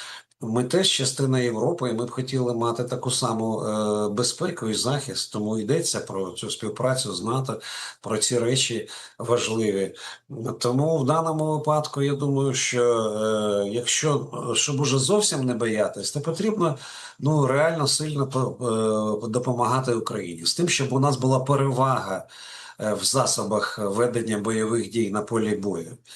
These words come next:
Її все рівно немає. Потрібно, щоб у нас було більше дронів, щоб у нас було більше техніки ефективної, е, ніж у Росії. Це по-перше. По-друге,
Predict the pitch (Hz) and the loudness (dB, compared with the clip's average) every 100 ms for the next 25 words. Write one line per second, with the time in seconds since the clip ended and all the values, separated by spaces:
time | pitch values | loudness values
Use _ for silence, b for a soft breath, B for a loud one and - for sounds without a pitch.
0 | B 110 120 160 175 - _ _ - - | B 0 2 4 2 -6 _ _ -4 0
1 | 143 147 156 147 135 113 87 - - _ | 2 2 2 2 2 0 -2 -8 -20 _
2 | _ - 113 131 180 127 131 143 135 - | _ -12 -8 -4 2 2 2 2 2 2
3 | 135 147 113 139 139 - 113 113 113 107 | 2 2 2 2 4 0 0 -2 -2 -4
4 | 98 98 - B B - 110 123 135 127 | -6 -10 -16 B B -6 -4 0 0 0
5 | 131 127 104 127 143 - 127 - 120 113 | 0 -2 0 0 2 0 -2 -2 -4 -4
6 | 107 95 - 95 B B B B - 123 | -8 -8 -6 -8 B B B B -8 -6
7 | - 117 - 120 101 98 92 90 92 95 | -2 -2 -2 -2 -2 -2 -4 -6 -8 -6
8 | 92 90 98 135 135 123 - 113 92 - | -4 -2 2 2 2 2 0 -2 -8 -14
9 | - - 123 - - 117 101 - - - | -8 -2 -2 -4 -8 -6 -6 -4 -4 -4
10 | B B B B 120 107 139 170 147 139 | B B B B -2 2 4 4 4 4
11 | 135 131 | 2 -2